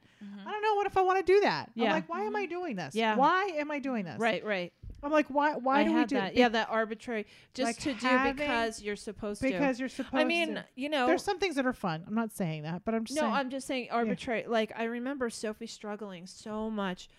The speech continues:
Speaker 3: around seventeen years old. She hated school so much for lots of reasons.
Speaker 1: Mm-hmm.
Speaker 3: And you're not a scholar. You're so creative. You're a lot of things.
Speaker 1: I am
Speaker 3: But
Speaker 1: a
Speaker 3: a,
Speaker 1: genius,
Speaker 3: a reader and a
Speaker 1: but
Speaker 3: writer, you're
Speaker 1: not,
Speaker 3: not.
Speaker 1: yeah.
Speaker 3: And I remember
Speaker 2: I'm the same,
Speaker 3: people
Speaker 2: same way, so.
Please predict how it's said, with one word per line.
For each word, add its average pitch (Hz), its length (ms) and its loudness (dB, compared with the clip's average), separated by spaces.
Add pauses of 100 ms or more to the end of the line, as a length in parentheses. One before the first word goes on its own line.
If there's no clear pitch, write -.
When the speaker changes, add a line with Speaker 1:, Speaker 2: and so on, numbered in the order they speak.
(280)
Speaker 3:
around 202 520 -2
seventeen 202 580 -4
years 196 180 -2
old. 233 160 -2
She 233 160 -10
hated 254 480 -6
school 214 440 -4
so 196 360 -6
much 196 300 -4
for - 160 -8
lots 262 380 -4
of 233 100 -12
reasons. 233 460 -6 (160)
Speaker 1:
Mm-hmm. 208 160 -6
Speaker 3:
And 220 140 -2
you're 220 120 -6
not 208 460 0
a 196 80 -8
scholar. 175 520 0
You're 170 260 -2
so 196 380 -4
creative. 175 600 -2
You're 170 140 -4
a 160 80 -4
lot 165 300 -2
of 180 120 -4
things. 151 340 -10 (120)
Speaker 1:
I 233 120 2
am 262 200 6
Speaker 3:
But 254 120 10
Speaker 1:
a 208 80 6
Speaker 3:
a, - 40 2
Speaker 1:
genius, 196 640 2
Speaker 3:
a 226 40 -4
reader 254 280 2
and 220 120 0
a 214 60 0
Speaker 1:
but 208 80 4
Speaker 3:
writer, 208 140 8
you're 208 100 6
Speaker 1:
not, 202 640 6
Speaker 3:
not. - 0 - (300)
Speaker 1:
yeah. 233 340 2
Speaker 3:
And 175 100 -6
I 233 80 0
remember 262 420 0
Speaker 2:
I'm 240 80 4
the 247 100 2
same, 269 120 0
Speaker 3:
people 226 380 4
Speaker 2:
same 220 180 0
way, 180 160 2
so. 160 320 -2